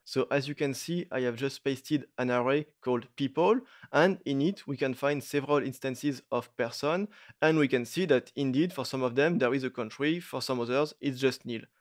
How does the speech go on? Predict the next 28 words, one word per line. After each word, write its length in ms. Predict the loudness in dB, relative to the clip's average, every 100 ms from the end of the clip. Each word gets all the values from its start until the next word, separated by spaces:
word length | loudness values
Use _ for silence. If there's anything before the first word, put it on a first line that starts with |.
| -12
So 320 | -2 0 0
we 140 | -2 4
have 160 | 6
our 240 | 6 4 4
data. 320 | 0 -2 -6 -2
And 160 | 2 4
now 240 | 4 2
let's 220 | 0 0
say 80 | -2
that 140 | -2
we 80 | 0
want 140 | -2 -2
to 60 |
debug 380 | -2 0 0 -2
this 160 | -4 -4
code 300 | -2 -2 -2 -16 -2
and 180 | 0 2
we 100 | 2
want 260 | 2 0 -2
to 80 |
see 400 | -10 -6 -4 -6 -6
what 260 | -2 -2 -2
is 140 | -4 -4
inside 560 | -6 -2 0 0 0 -6 _ -8
the 160 | -4 2
array 320 | 2 2 0 -4
people. 360 | -6 -4 -6 -6 -10
So 380 | 0 2 2